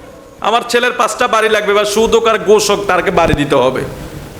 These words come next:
কিন্তু আপনি মরার পরে আপনার ছেলে আপনার কবরের পাশেও দাঁড়াবে না। আপনি লিখে রাখেন, যদি কবর থেকে যোগাযোগের কোনো ব্যবস্থা থাকতো, সেখান থেকে কমপক্ষে প্রথম এই মাওলানাকে ফোন দিতেন।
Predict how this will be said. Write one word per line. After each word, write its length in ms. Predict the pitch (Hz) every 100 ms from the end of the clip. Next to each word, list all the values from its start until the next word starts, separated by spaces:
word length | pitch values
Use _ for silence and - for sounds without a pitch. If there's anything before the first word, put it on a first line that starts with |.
| - -
কিন্তু 200 | 170 185
আপনি 220 | 165 180
মরার 300 | 202 165 170
পরে 200 | 170 196
আপনার 240 | 160 135 156
ছেলে 180 | 175 160
আপনার 240 | 147 147
কবরের 360 | 143 139 135 131
পাশেও 340 | 131 131 156
দাঁড়াবে 320 | 143 123 120 113
না। 60 |
আপনি 260 | 113 - 151
লিখে 260 | 139 135
রাখেন, 260 | 139 123 113 - - - - - - - - - - - - - - -
যদি 200 | 123 156
কবর 420 | 180 165 160 165
থেকে 200 | - 196
যোগাযোগের 480 | 196 156 160 160 156
কোনো 180 | 156 165
ব্যবস্থা 380 | 156 165 185 180
থাকতো, 260 | 170 -
সেখান 320 | 165 165 175 180
থেকে 160 | 190
কমপক্ষে 440 | 180 180 165 156 165
প্রথম 380 | 165 156 190
এই 100 | 180
মাওলানাকে 400 | 170 160 156 147
ফোন 220 | 160 147 127
দিতেন। 220 | 139